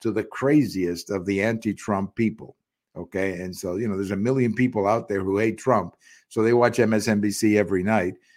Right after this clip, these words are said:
just to get their fix of hating Trump. But, you know, C N N is a, a terrible mess, and these newspapers. And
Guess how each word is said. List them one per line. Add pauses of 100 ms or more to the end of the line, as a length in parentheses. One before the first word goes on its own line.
(140)
just
to
get
their
fix (540)
of
hating
Trump. (500)
But,
you
know,
C
N
N
is
a,
a
terrible
mess,
and
these
newspapers.
And